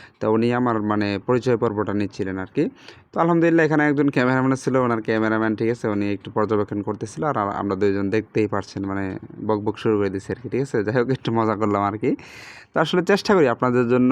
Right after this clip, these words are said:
কিছু শিখাবার বা নিজেও কিছু শিখতে, ঠিক আছে, সবসময় চেষ্টা করি আর কি ভাই, ঠিক আছে। আমি আসলে নিজে শিখছি,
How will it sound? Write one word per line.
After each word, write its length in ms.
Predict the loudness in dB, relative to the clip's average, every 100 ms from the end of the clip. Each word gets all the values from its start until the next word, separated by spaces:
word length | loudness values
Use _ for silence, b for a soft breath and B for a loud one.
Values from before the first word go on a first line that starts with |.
| 2
কিছু 240 | -2 -6 -6
শিখাবার 520 | -2 -2 0 0 0 0
বা 100 | 2
নিজেও 280 | 2 2
কিছু 200 | 0 -2 -2
শিখতে, 360 | -4 -2 -2 -2 B B B
ঠিক 160 | -2 0
আছে, 140 | 0
সবসময় 400 | 0 -2 0 -2
চেষ্টা 260 | 0 0 0
করি 160 | -2 -2
আর 100 | -4
কি 100 | -6
ভাই, 140 | -6 -4
ঠিক 120 | -4
আছে। 140 | -4 -2
আমি 160 | 0 0
আসলে 240 | 0 0 0
নিজে 200 | 2 2
শিখছি, 400 | 0 -4 0